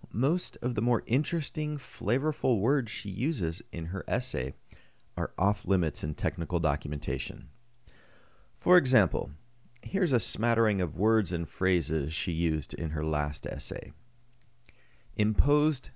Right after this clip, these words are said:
didacticism, pearlescent hues, erstwhile acolyte, progeny, wanton, placatory efforts, intangible,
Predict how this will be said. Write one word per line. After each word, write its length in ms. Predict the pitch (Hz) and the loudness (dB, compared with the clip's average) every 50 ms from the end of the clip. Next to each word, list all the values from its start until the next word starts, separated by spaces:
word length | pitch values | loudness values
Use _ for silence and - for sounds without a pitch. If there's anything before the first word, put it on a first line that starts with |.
| - - - | -18 -10 -6
didacticism, 1040 | 98 101 110 110 - 131 127 127 127 - - - - - 71 - - 50 50 - - - - - - - - - - - - - - - - | -4 -4 -4 -2 0 0 0 0 -2 -6 -6 -6 -4 -6 -6 -6 -8 -10 -12 -14 -16 -20 -20 -20 -20 -20 -20 -20 -20 -20 -20 -20 -20 -12 -10
pearlescent 760 | - - 98 87 85 85 87 95 - - 110 104 92 - - - | -4 -2 -2 0 0 0 0 -2 -2 -2 -2 -2 -4 -4 -10 -16
hues, 800 | - - - - 98 92 82 71 - - - - - - - - - - - - - - - - - - - - - - - | -20 -18 -8 -4 -2 -2 -2 -2 -4 -6 -8 -10 -10 -10 -14 -16 -20 -20 -20 -20 -20 -20 -20 -20 -20 -20 -20 -20 -20 -8 -4
erstwhile 800 | - 151 180 175 - - - 131 135 139 139 135 135 135 - - - | 0 0 0 0 -2 -6 -4 -4 -2 0 0 0 0 -2 -4 -4 -4
acolyte, 580 | 147 156 - - 92 78 - - - - - - - - - - - - - - - - - - - - - - - | -4 -4 -2 -4 -4 -4 -4 -6 -6 -8 -12 -16 -20 -20 -20 -20 -20 -20 -20 -20 -20 -20 -20 -20 -20 -20 -20 -6 -4
progeny, 800 | - - 101 98 101 107 90 78 87 85 78 71 67 60 67 67 - - - - - - - - - - - - - - - - - - | -2 0 2 2 2 2 0 -2 -4 -4 -4 -4 -6 -8 -12 -14 -18 -20 -20 -20 -20 -20 -20 -20 -20 -20 -20 -20 -20 -20 -20 -20 -16 -8
wanton, 720 | - 110 131 143 131 127 - 104 85 - - 60 - - - - - - - - - - - - - - - - | -4 -2 -2 -2 -2 -4 -4 -6 -8 -8 -8 -12 -12 -14 -18 -20 -20 -20 -20 -20 -20 -20 -20 -20 -20 -20 -14 -12
placatory 840 | - - 95 95 104 - - 117 - - - 113 113 110 107 - - - | -6 -2 0 0 0 0 -4 -8 -6 -6 -4 -2 0 0 0 -2 -2 -4
efforts, 840 | 95 95 - - 71 73 - - - - - - - - - - - - - - - - - - - - - - - - - | -4 -4 -4 -6 -8 -8 -8 -10 -12 -12 -10 -10 -10 -10 -12 -14 -18 -20 -20 -20 -20 -20 -20 -20 -20 -20 -20 -20 -20 -8 -4
intangible, 920 | 98 104 104 - - - 107 107 104 104 98 - 87 69 - 67 67 - | -2 -2 -2 -2 -2 -2 0 -2 -2 -2 -2 -4 -6 -6 -6 -10 -10 -10